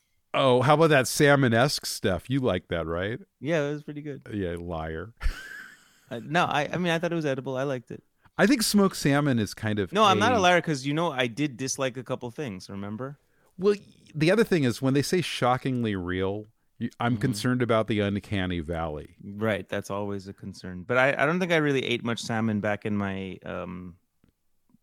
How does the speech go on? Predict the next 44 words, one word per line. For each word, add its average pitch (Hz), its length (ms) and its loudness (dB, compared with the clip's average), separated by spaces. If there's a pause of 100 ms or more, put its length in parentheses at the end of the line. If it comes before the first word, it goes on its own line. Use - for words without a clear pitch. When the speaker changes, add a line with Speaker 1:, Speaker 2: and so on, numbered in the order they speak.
(120)
Speaker 2:
carnivore 95 520 -4
days 87 500 -8 (580)
years 90 320 -6
ago, 90 260 -8
so 95 200 -4
I 95 120 2
don't 107 100 0
re-, 107 200 0
really 95 240 -2
know 92 160 0
what - 140 -4
salmon 92 280 -6
should... - 140 -10
It's - 100 -10
slimy, 107 480 -2
it's - 100 -10
gross, 117 340 -2
isn't 120 160 -8
it? 139 100 -8
Speaker 1:
Oh, 131 160 -10
Speaker 2:
I 127 60 -6
don't 123 140 -4
Speaker 1:
no, 104 60 -6
Speaker 2:
know. 85 60 -8
Speaker 1:
I 87 80 -10
love 92 320 -8
s-, - 200 -12 (120)
I 90 40 -14
love 85 240 -16
salmon. 82 400 -16 (240)
I 107 60 -6
love 110 280 0
the 98 100 -2
Speaker 2:
Ooh, 87 120 -18
Speaker 1:
bite 98 280 -2
of 120 160 0
Speaker 2:
I 120 40 0
Speaker 1:
it, - 20 2
Speaker 2:
like 117 160 -2
it. - 60 -14
Speaker 1:
and 110 100 -4
also 120 260 -2
the 98 80 -4
contrast 113 840 -4